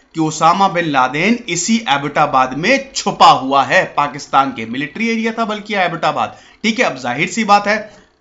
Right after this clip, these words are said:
पाकि-, ऐसा तो हो नहीं सकता ना कि पाकिस्तानी गवर्नमेंट को नहीं पता हो कि उसामा बिन लादेन, अ, यहाँ पे छुपा हुआ है।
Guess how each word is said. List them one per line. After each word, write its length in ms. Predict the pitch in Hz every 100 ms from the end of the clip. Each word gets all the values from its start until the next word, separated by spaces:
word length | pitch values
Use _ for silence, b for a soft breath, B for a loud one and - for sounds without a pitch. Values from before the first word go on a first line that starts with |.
| -
पाकि-, 400 | 147 - 156 -
ऐसा 280 | 143 - 214
तो 120 | 214
हो 140 | 202
नहीं 100 | 240
सकता 280 | 226 196 208
ना 100 | 226
कि 120 | 254
पाकिस्तानी 540 | 247 214 202 208 208 214
गवर्नमेंट 320 | 208 208 214
को 60 |
नहीं 160 | 202 202
पता 240 | 196 196
हो 160 | 185 185
कि 340 | 185 - -
उसामा 260 | 185 196 196
बिन 140 | 190
लादेन, 480 | 185 170 170 175 175
अ, 100 | 151
यहाँ 280 | 151 156 156
पे 100 | 160
छुपा 260 | 160 160 156
हुआ 240 | 156 156
है। 200 | 147